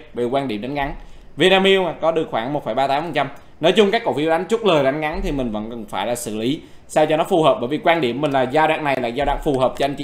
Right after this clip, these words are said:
nhà đầu tư đánh ngắn, chứ không phù hợp cho anh chị nhà đầu tư chúng ta không nhanh nhạy trong vấn đề giao dịch.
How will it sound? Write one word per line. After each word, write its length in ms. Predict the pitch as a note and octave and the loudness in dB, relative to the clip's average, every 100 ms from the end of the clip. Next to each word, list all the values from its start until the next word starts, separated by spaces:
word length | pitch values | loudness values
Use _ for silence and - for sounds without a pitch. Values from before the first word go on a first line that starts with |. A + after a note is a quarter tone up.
| C3+ | -6
nhà 60 | A#2 | -6
đầu 60 | B2 | -4
tư 80 | B2+ | -2
đánh 140 | - | 0
ngắn, 180 | D#3+ D#3+ - - - - | 0 0 -4 -16 -20 -6
chứ 80 | F#3 | 0
không 240 | A#3 A3+ | 2 4
phù 140 | G#3 G3 | 6 6
hợp 160 | D#3+ E3 | 6 4
cho 80 | |
anh 100 | E3+ | 0
chị 140 | E3+ E3 | 0 -4
nhà 140 | D#3+ | 0
đầu 140 | C#3 C3 | 0 0
tư 180 | D3+ | -2
chúng 160 | D3+ D#3 | -2 0
ta 260 | E3+ D#3+ C#3+ | 0 2 -2
không 260 | - F3+ | -4 -2
nhanh 200 | E3+ D#3+ | -2 -2
nhạy 140 | D#3 - | -6 -6
trong 120 | D#3 | -8
vấn 100 | D3+ | -4
đề 100 | E3 | -4
giao 160 | B2+ B2+ | -2 -2
dịch. 220 | A#2+ | -4